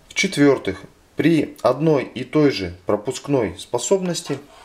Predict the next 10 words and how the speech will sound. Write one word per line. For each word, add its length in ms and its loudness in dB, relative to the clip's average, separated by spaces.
придётся 480 2
использовать 680 0
большее 520 0
сечение, 640 -2
и 60 -10
теперь 540 0
к 80 -12
той 180 4
же 160 2
розетке 600 0